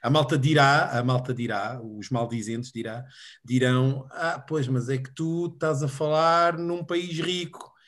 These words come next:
Epá, n-, já, mas é que a civilidade,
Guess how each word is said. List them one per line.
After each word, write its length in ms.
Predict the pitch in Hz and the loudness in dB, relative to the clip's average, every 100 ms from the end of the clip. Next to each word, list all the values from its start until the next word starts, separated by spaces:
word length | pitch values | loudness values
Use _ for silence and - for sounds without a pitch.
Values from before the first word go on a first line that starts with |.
| _ _ _ _ | _ _ _ _
Epá, 400 | 233 240 240 226 | -6 -4 -2 0
n-, 420 | 226 226 240 247 240 | 2 0 0 0 2
já, 280 | 247 220 220 | 4 4 2
mas 220 | 202 180 | 0 -2
é 80 | 180 | -4
que 220 | - 202 | -6 -6
a 80 | 180 | -4
civilidade, 880 | 139 - 170 175 165 139 117 95 87 | -4 -4 -6 -4 -4 0 0 0 -4